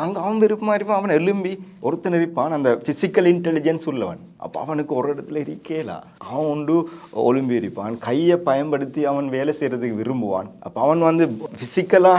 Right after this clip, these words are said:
ஆக்டிவா இருக்க விரும்புவான். அதனால தான் நாங்க இந்த ஆக்டிவிட்டி பேஸ்ட் லேர்னிங்னு நாங்க இந்த ஸ்கூல்ல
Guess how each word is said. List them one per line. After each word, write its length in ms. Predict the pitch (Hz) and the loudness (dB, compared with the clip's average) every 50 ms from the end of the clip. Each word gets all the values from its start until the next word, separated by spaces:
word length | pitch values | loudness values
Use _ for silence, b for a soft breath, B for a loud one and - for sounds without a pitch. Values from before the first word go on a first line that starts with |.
| 170 | 4
ஆக்டிவா 380 | 151 135 - - 165 156 151 156 147 139 | 2 0 0 0 2 2 4 2 2 0
இருக்க 160 | 139 123 117 113 104 | -2 -4 -4 -4 -4
விரும்புவான். 420 | 104 101 98 95 101 104 110 123 | -4 -4 -6 -4 -4 -2 0 0
அதனால 280 | 135 156 170 170 165 156 160 | 0 0 0 0 0 0 0
தான் 120 | 185 185 170 147 | -2 -2 -4 -4
நாங்க 300 | 147 - 233 233 - - - | -6 -6 -6 -8 -8 -8 -8
இந்த 120 | 113 214 - - 139 | -8 -6 -2 -2 -2
ஆக்டிவிட்டி 500 | - - - - 185 165 185 185 185 180 160 139 160 | -2 -2 -6 -10 -8 -8 -8 -6 -6 -8 -4 -2 -2
பேஸ்ட் 320 | 165 165 165 - - 147 143 | -2 -2 -2 -4 -6 -2 0
லேர்னிங்னு 460 | 139 131 - 151 147 147 147 147 143 135 | 2 2 2 0 -2 -4 -6 -6 -6 -6
நாங்க 160 | 131 131 127 120 | -6 -6 -6 -6
இந்த 100 | 113 107 - | -8 -8 -10
ஸ்கூல்ல 280 | - - 98 92 92 | -12 -12 -10 -10 -10